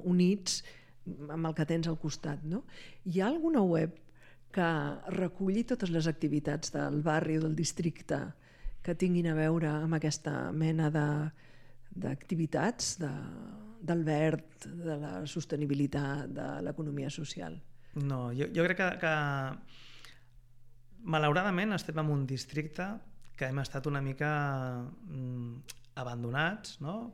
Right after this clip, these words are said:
Speaker 2: Per, per molts motius, perquè som un districte que, que hem anat al revés de, del color polític de la ciutat,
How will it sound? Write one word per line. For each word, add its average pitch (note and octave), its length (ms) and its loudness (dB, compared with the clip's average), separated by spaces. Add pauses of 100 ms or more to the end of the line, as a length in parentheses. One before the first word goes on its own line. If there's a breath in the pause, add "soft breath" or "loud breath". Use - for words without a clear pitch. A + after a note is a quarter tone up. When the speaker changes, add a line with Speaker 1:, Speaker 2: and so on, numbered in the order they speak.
(120)
Speaker 2:
Per, B2+ 140 -10
per B2 160 -4
molts B2+ 160 -2
motius, E3+ 280 0
perquè C#3+ 280 -4
som C#3 180 -2
un C#3+ 80 0
districte C#3 420 -4
que, C#3 120 0 (640 loud breath)
que C#3+ 100 2
hem C#3 100 2
anat C#3+ 240 0
al C3 80 0
revés C#3 440 6
de, C3+ 140 4 (360)
del C3 180 0
color C#3 240 4
polític C#3 380 0
de C3 100 0
la B2+ 80 -2
ciutat, F3+ 600 -2